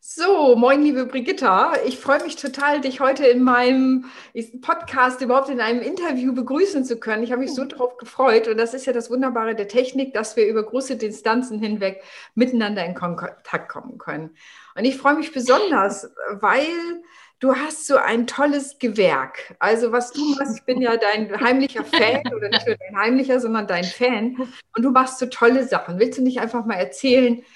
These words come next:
Speaker 1: was das eigentlich
Speaker 2: <laughs>
Speaker 1: ist?
Speaker 2: Ja, hallo erstmal. Ähm, ja, was mache ich? Ich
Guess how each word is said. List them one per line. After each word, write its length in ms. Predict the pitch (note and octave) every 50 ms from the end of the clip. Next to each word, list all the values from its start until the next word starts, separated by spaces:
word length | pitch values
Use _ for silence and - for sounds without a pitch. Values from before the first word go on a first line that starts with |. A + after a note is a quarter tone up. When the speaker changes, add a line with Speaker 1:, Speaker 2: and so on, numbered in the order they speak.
| - - - _ _
Speaker 1:
was 400 | - E3+ E3+ G3 G3+ G#3 - -
das 220 | G#3 G3 - -
eigentlich 560 | - - F3+ F#3 F#3 F#3 - F3+ F3+ F3+ - _ _
Speaker 2:
<laughs> 140 | - - -
Speaker 1:
ist? 280 | - - - - - _ _ _ _ _ _ _ _ _ - - - - - G4+ F4 C#4+ C#4+ -
Speaker 2:
Ja, 400 | B3 B3+ A#3+ F3 D3+ D3 - - - - - - C#4+ -
hallo 260 | - G3+ G3+ F#3 F3
erstmal. 480 | - D3+ D#3+ E3 - F#3+ F3 F3+ G#3 A#3 _ _ _ _ - _ - - - -
Ähm, 460 | G3+ A3 A#3 A#3+ B3 C4 C4+ C#4 _ _ _ _ _
ja, 340 | - C4 C4 A#3 E3+ D#3 E3+ F#3+
was 140 | C4+ -
mache 220 | D4+ D#4 C#4+ - E3
ich? 140 | C3 - _
Ich 180 | - - - -